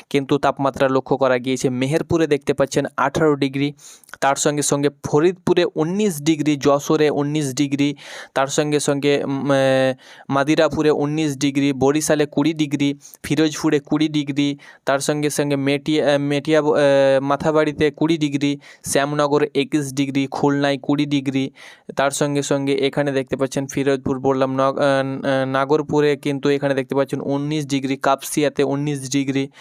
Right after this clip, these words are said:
তার সঙ্গে সঙ্গে এখানে ময়মনসিংহে উনিশ ডিগ্রি। তো উনিশ ডিগ্রি, সতেরো ডিগ্রি, রাজশাহীতে দেখতে পাচ্ছেন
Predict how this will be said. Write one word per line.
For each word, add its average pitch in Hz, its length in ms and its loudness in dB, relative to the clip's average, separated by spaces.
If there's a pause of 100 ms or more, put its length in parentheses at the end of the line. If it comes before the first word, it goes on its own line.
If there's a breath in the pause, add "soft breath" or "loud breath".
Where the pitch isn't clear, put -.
(340 loud breath)
তার 135 140 2
সঙ্গে 147 320 -2
সঙ্গে 143 280 -2
এখানে 139 520 -2 (440 soft breath)
ময়মনসিংহে 147 800 0
উনিশ 147 460 -2
ডিগ্রি। 139 380 -2 (320 loud breath)
তো 175 140 2
উনিশ 208 440 0
ডিগ্রি, 196 280 -2
সতেরো 175 420 2
ডিগ্রি, 170 300 2
রাজশাহীতে 160 520 2
দেখতে 151 260 0
পাচ্ছেন 147 260 0